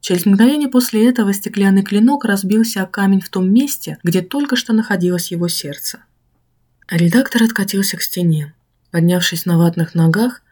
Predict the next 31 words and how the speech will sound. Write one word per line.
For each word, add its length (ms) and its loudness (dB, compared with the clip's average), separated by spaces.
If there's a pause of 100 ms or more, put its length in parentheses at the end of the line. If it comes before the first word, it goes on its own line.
сквозь 360 -2
рассеивающийся 920 0
дым, 320 -2 (120)
он 100 0
смотрел 420 0
на 120 6
фигуру 480 0
в 60 -4
гротескном 680 -4
головном 460 4
уборе, 540 -2
в 80 0
измождении 540 2
упавшей 520 -2
на 140 0
каменный 460 4
пол. 380 -8 (680)
Оттолкнувшись 720 0
от 120 0
опоры, 460 0 (140)
с 100 -16
трудом 380 0
передвигаясь 720 0
в 40 -6
её 160 0
сторону, 540 0 (100)
редактор 420 2
наступил 500 4
на 120 4
осколок 460 -4
ножа. 420 0